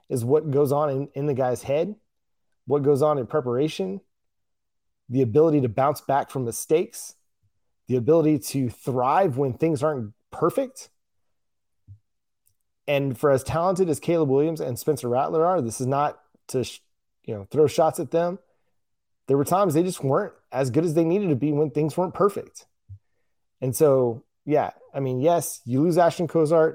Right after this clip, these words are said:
It's not great. You don't like to lose four-star wide receivers. At the same time, you've got nine months now to continue to build your recruiting class.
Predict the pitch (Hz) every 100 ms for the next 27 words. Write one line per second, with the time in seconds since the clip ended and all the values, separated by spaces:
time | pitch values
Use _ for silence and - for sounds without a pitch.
0 | - 113 - 139 156 139 147 151 147 147
1 | _ _ _ _ - 123 127 160 151 147
2 | 160 147 139 151 143 - 147 143 139 139
3 | 147 143 143 - _ - _ 147 151 -
4 | 156 151 165 165 151 143 151 165 151 -
5 | _ 135 123 151 175 151 175 180 151 135
6 | 113 98 - _ _ _ _ _ _ -
7 | 127 127 - 175 156 117 165 151 147 139
8 | - 160 135 123 104 107 -